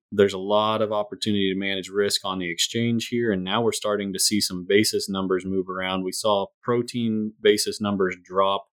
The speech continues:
earlier on in the spring in April and May. And now we're starting to see, particularly in the western half of the U S, corn basis start to drift lower. It's not all across the board, but in a lot of regions, we've seen a break of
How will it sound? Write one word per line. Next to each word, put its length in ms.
earlier 500
on 320
in 220
the 80
spring 720
in 640
April 600
and 260
May. 400
And 120
now 200
we're 80
starting 360
to 60
see, 240
particularly 800
in 100
the 80
western 520
half 220
of 140
the 80
U 180
S, 180
corn 420
basis 400
start 320
to 80
drift 340
lower. 380
It's 240
not 340
all 260
across 440
the 120
board, 540
but 160
in 100
a 80
lot 340
of 140
regions, 480
we've 160
seen 220
a 60
break 300
of 80